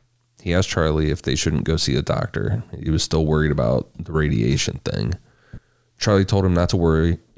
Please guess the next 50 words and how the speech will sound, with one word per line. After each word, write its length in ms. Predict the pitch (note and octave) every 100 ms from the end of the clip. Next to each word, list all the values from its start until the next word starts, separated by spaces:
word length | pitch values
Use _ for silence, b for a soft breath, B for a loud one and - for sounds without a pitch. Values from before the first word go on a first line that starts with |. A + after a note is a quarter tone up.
| F#2
Charlie 300 | A2 A2 A2+
told 220 | - F#2
him 100 | F2
not 180 | D#2+ D#2+
to 60 | E2
worry 380 | D#2+ D#2+ D#2+
and 140 | D2+ E2
just 160 | D#2+
try 160 | - F2
to 80 | F2+
get 140 | F2
through 140 | - F2
the 100 | E2
day 160 | C#2+
as 140 | C2+ -
normal 320 | D#2+ D#2 D2
as 80 | C#2
possible. 680 | - C2+ - C2+ G1+ - G2+ - _ _ _ _ _ _ -
They 80 | F2+
got 180 | F#2 F2+
to 60 |
work, 400 | G#2 F2 D#2+ D#2+ -
but 120 | D#2+
after 260 | D#2+ -
a 40 | C#2+
couple 300 | - - F2+
hours, 440 | D2+ D2+ C#2 C#2
shit 240 | - - D#2
hit 160 | D2+
the 60 | -
fan. 460 | - - - - - _ _ _ _ _ _ -
A 80 | E2+
coworker 500 | - F2 F2+ F2 F#2
of 80 | E2
theirs, 240 | E2+ D#2+
Jim 240 | - D#2+ E2
Flint, 340 | - F#2 F2
walked 340 | - D#2+ F#2 F2
up 160 | D#2
to 60 | -
Charlie 520 | - D#2+ C#2+ C#2 C#2+ -
and 160 | D#2 E2
said, 420 | D#2 C#2 B1+ -
"Hey, 140 | D#2+
there's 220 | D2+ D2 D#2+
a 40 |
phone 240 | - D2+
call 240 | D2 - -
for 200 | - A#1
you." 260 | G#1+ -